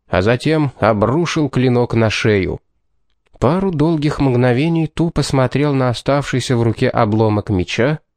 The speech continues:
а чуть позже на пытающегося отползти от меня лича, под разрубленным воротом плаща которого виднелась широкая полоса белого металла.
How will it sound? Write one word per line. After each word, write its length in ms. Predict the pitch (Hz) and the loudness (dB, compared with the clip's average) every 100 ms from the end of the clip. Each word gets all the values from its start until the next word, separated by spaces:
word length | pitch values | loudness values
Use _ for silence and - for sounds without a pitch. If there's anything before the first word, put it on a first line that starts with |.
| _ _ | _ _
а 160 | - 85 | -2 -2
чуть 320 | - 196 - | 0 -4 -4
позже 360 | - 175 160 180 | -2 0 0 0
на 140 | 175 | 0
пытающегося 840 | 165 151 151 165 151 156 151 165 | -2 0 0 0 -2 -2 -2 -2
отползти 580 | - 139 - 143 123 - | -2 -4 0 0 0 -2
от 180 | 151 156 | -2 0
меня 280 | 147 135 160 | 0 2 0
лича, 520 | 135 117 - 117 110 _ _ _ | 0 0 0 0 -2 _ _ _
под 160 | 95 | 0
разрубленным 720 | 98 117 117 143 127 127 120 107 | 2 2 0 0 0 0 0 0
воротом 440 | 110 131 117 113 | 0 0 0 -2
плаща 460 | - 107 101 139 151 | 0 0 0 -2 -2
которого 640 | 147 143 147 139 131 135 - | -2 -2 0 0 0 -2 -4
виднелась 560 | 90 98 107 156 147 143 | -2 0 0 0 -2 -4
широкая 640 | - 226 208 170 156 151 | -2 0 0 -2 -2 -2
полоса 520 | - 135 123 - 139 | 0 0 0 0 0
белого 460 | 120 110 117 113 110 | 2 2 2 0 0
металла. 640 | 107 104 113 101 87 82 | 0 0 0 2 0 -4